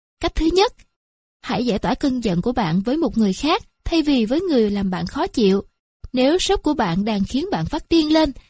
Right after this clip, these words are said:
thật là không thông minh chút nào khi bạn cùng nổi nóng với ông ta. Nhưng hy vọng là một người chị gái, một người bạn,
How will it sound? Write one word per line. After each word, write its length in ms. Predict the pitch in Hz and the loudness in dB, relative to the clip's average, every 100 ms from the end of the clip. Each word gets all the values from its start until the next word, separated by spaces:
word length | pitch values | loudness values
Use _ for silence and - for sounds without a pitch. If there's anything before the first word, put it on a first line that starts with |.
| - - | -12 -4
thật 160 | 330 | 0
là 120 | 294 | 0
không 240 | 262 359 359 | -2 -2 0
thông 180 | 339 311 | 0 0
minh 100 | 302 | 0
chút 160 | 427 370 | 0 0
nào 240 | 262 190 | -2 -2
khi 160 | - 247 | -4 -4
bạn 280 | 214 160 202 - | -2 -4 -4 -2
cùng 240 | 233 202 | 0 0
nổi 140 | 196 | 0
nóng 200 | 254 262 | -2 -4
với 120 | 330 320 | -2 -2
ông 180 | 277 | -2
ta. 280 | 262 269 269 - _ - _ - | 0 0 0 -4 _ -20 _ -8
Nhưng 140 | 277 | -4
hy 140 | 254 269 | -2 -2
vọng 340 | 233 175 175 | -2 -2 0
là 380 | 214 202 180 175 | 0 -2 -6 -4
một 100 | 190 208 | -4 -2
người 140 | 233 | -4
chị 260 | 196 175 175 | -2 -6 -2
gái, 280 | 240 233 349 - | -2 -2 -2 -4
một 100 | 254 | -4
người 160 | 233 214 | 0 0
bạn, 340 | 208 185 175 | 0 -2 -2